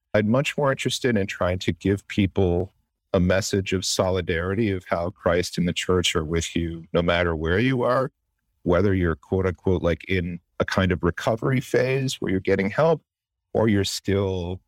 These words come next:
really lost and unsure of what to do. And, and also a message of that I think is kind of countercultural, that also if you're not able to function and if you can't produce what you feel like, 'cause comparison's a big problem with people that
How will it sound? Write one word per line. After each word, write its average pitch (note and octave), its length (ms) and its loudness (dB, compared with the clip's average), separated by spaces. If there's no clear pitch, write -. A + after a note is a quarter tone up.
really G2 320 4
lost E2 520 0
and D2+ 120 -2
unsure E2+ 560 0
of D#2+ 100 -4
what E2 180 -2
to - 100 -4
do. F#2 400 0
And, F#2 260 2
and A#2+ 160 2
also D#3 380 -2
a D3 60 0
message A#2 640 -2
of F#2 380 0
that G#2+ 180 6
I G2 80 4
think A2+ 260 0
is G#2 120 2
kind F#2+ 240 -2
of - 80 -2
countercultural, G#2+ 840 0
that F#2 240 2
also B2 340 2
if B2+ 120 -4
you're G#2 100 0
not F#2+ 240 0
able G2+ 240 0
to - 180 -6
function C3 540 -2
and G2+ 140 2
if - 160 -2
you A2 80 2
can't G2 500 -2
produce G2+ 640 2
what F2 160 -2
you F2+ 100 -2
feel A2 320 2
like, F2+ 400 2
'cause A#2 100 0
comparison's A#2 640 0
a A2 60 4
big - 260 -2
problem G2+ 420 -2
with G2 140 -6
people G#2 440 2
that F#2 140 2